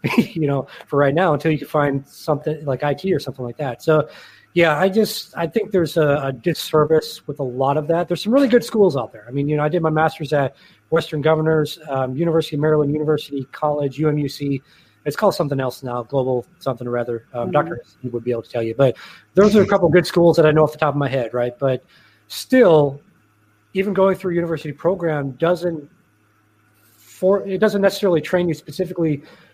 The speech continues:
Speaker 1: for a job, because it's,
Speaker 2: Mm-hmm.
Speaker 1: it's tough because, and I'll say it, I'll say this, a lot of hiring managers, a lot of companies have no clue what they want. So there's, like, no way for them to really take your degree and know that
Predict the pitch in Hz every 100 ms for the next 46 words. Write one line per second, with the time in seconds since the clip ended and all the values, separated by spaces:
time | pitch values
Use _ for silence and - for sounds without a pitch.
0 | _ - 175 156 123 160 131 117 143 165
1 | 160 - _ 160 156 147 185 _ 254 247
2 | 202 180 180 156 - - 170 170 - 233
3 | 196 - 185 202 185 147 - - _ _
4 | _ _ 160 240 262 170 208 208 202 196
5 | 190 175 190 170 - 202 185 165 147 160
6 | 143 160 190 202 175 160 147 165 170 113
7 | _ _ _ _ _ _ _ _ - 180
8 | 180 - 180 165 202 196 202 208 202 180
9 | 156 180 185 180 180 165 147 160 175 170
10 | 156 - 185 185 185 170 151 143 190 180
11 | 156 147 170 160 151 143